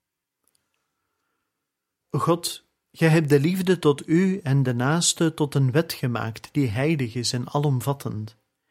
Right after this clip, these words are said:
Geef dat wij uw geboden onderhouden en tot het eeuwig leven komen, door onze Heer Jezus Christus, uw Zoon, die met u leeft en heerst in de eenheid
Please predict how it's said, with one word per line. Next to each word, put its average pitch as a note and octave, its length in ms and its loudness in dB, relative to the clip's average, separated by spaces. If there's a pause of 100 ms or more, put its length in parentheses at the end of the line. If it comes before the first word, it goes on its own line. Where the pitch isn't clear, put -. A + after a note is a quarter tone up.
(300)
Geef D#3+ 280 4
dat D3+ 200 2
wij C#3+ 160 2
uw C#3+ 180 0
geboden C#3 580 2
onderhouden B2 880 -2 (300)
en C#3+ 140 0
tot C#3+ 160 0
het D3 140 -2
eeuwig F3 380 0
leven C3+ 460 0
komen, G#2 540 -2 (580)
door C#3 160 2
onze C3 240 -2
Heer B2 280 0
Jezus A#2 400 -2
Christus, - 540 -4
uw A2+ 180 -6
Zoon, C#3+ 480 -2 (320)
die C#3 120 0
met D3 180 2
u D3 80 2
leeft C#3 340 0
en C3 80 0
heerst B2+ 460 0
in B2+ 100 0
de A#2 120 -4
eenheid B2 640 -2